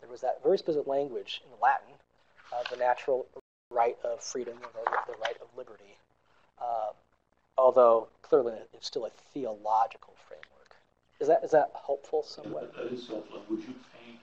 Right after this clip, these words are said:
Speaker 2: for me what, uh, divine freedom that,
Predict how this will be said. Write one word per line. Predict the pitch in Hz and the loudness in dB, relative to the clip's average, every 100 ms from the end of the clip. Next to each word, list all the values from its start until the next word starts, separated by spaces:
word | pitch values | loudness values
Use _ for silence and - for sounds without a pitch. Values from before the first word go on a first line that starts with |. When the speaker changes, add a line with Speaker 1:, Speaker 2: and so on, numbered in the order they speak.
| _ 107 | _ -12
Speaker 2:
for | 104 | -10
me | 104 101 101 101 - _ _ _ | -10 -14 -18 -20 -20 _ _ _
what, | 107 101 - _ _ | -16 -16 -16 _ _
uh, | 98 98 95 95 _ | -16 -16 -16 -20 _
divine | - _ 95 107 117 - _ _ | -20 _ -20 -20 -20 -20 _ _
freedom | - - - 311 - _ _ _ _ _ _ _ _ _ _ - | -6 -6 -8 -14 -20 _ _ _ _ _ _ _ _ _ _ -14
that, | 90 85 | -12 -12